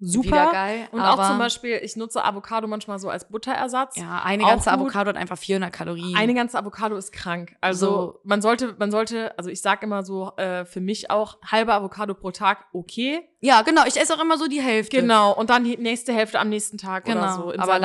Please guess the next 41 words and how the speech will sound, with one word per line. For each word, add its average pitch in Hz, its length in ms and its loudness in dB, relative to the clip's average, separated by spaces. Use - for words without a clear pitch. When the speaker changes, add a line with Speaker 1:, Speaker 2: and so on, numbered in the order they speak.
Speaker 2:
dann 190 80 6
hast 196 140 0
du 196 40 0
Speaker 1:
oder 214 100 0
Speaker 2:
natürlich 220 280 -4
Speaker 1:
sonst 175 80 -2
was. 240 80 -2
Speaker 2:
schon 247 200 -2
das 185 180 -2
aber 208 200 0
gut 196 200 -10
gepumpt. 220 460 -6
Klar, 190 380 0
Speaker 1:
Auf 196 120 -6
Speaker 2:
du 202 80 -6
Speaker 1:
jeden 208 80 4
Speaker 2:
hast 202 160 -4
gute 254 120 2
Speaker 1:
Fall. 240 140 4
Speaker 2:
Fette. 214 360 2
Speaker 1:
Auf - 240 -6
jeden 202 200 -4
Fall. 185 280 -2
Speaker 2:
Nice, 214 260 4
aber 240 160 2
alle 240 120 0
immer 226 120 -6
so, 202 80 -12
ja, 226 200 0
Avocados 226 440 -2
gesund, 233 120 -6
dann 202 80 -4
essen 214 220 -6
Leute 214 220 -8
manchmal 202 200 -6
drei 196 160 -4
Ta-, 214 240 -6
Avocados 202 480 0
an 185 100 -6
einem 185 180 -6
Tag. 185 220 -4